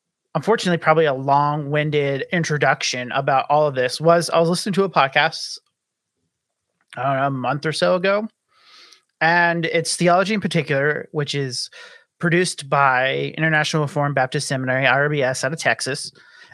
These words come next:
and they had James Dolezal on the show to talk about philosophical theology and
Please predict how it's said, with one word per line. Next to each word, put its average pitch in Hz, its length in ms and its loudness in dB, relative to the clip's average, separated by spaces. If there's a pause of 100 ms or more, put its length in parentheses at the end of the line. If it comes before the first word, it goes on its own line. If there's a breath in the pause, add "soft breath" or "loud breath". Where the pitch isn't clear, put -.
and 160 140 4
they 180 100 2
had 160 640 2
James 156 540 -2
Dolezal 123 720 -2 (500)
on 131 340 4
the 120 80 -4
show 185 300 4
to - 140 -6
talk 151 200 2
about 135 380 2 (480 soft breath)
philosophical 185 640 2
theology 139 720 -2
and 131 400 -2